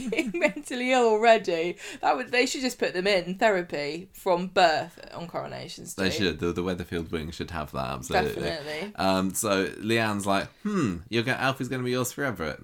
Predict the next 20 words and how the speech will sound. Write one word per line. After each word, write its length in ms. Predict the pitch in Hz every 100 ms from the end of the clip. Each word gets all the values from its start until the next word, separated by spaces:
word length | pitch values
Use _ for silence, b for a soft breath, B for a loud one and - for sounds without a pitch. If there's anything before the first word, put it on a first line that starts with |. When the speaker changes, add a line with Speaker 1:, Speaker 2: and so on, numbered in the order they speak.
| 60
Speaker 2:
I'm 160 | 95
gonna 220 | 95 95
not 200 | 98 98
say 120 | - 107
anything 420 | 98 98 107 95
at 100 | 87
the 60 | 92
moment, 500 | 101 85 71 85 76
but 120 | 80
you 100 | 95
just 220 | 95 92
wait, 240 | 104 87 -
Toya." 380 | 67 65 87 - B B
So, 340 | - 101 98 98
um, 140 | 98
they 140 | 95 104
go 220 | 147 151
off 160 | 131 -
shopping 540 | - 113 - 58 82 B B B
because 440 | 110 - 110 -